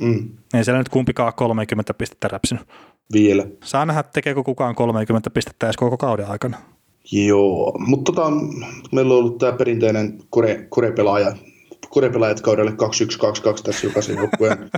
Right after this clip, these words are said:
Speaker 2: <laughs> Sulla on Seabrook tuolla vielä.
Speaker 1: On, kun ei ne pääse, ei ne pääse eroon siitä.
Speaker 2: <laughs> Onpa,
Speaker 1: Niin, siis
Speaker 2: ei, mut siis toi oli
Speaker 1: ei.
Speaker 2: mun yksi su-, suosikkipuolustajista joskus N H L:ssä, niin nyt on vähän surullista kyllä.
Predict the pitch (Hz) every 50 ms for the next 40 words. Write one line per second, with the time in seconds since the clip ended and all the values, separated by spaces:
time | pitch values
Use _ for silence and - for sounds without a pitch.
0 | - - - - - - - - 170 170 160 - 220 180 160 - 127 123 120 -
1 | 131 123 - - 151 127 120 123 123 - - - - - - - - - - -
2 | - - - - 659 659 - - - - - - 247 - 139 143 175 - 117 127
3 | 127 - - 120 135 135 131 143 139 - 135 139 139 135 135 135 143 135 131 143
4 | 147 139 139 139 120 101 - - - - 208 208 - - - 247 240 - - -
5 | 180 - - _ _ _ _ _ _ - - - - 165 170 175 - - - -
6 | - 208 196 185 185 185 180 - - 180 - - 190 180 170 170 170 165 - -
7 | 190 - - - 190 175 143 139 - - - - - 156 139 123 113 101 - -
8 | 123 - - 123 120 - - - - 143 131 123 120 120 120 113 117 120 123 120
9 | - - 147 139 135 139 - - 131 135 - 160 - 165 147 135 131 123 123 127
10 | - - - - 123 127 127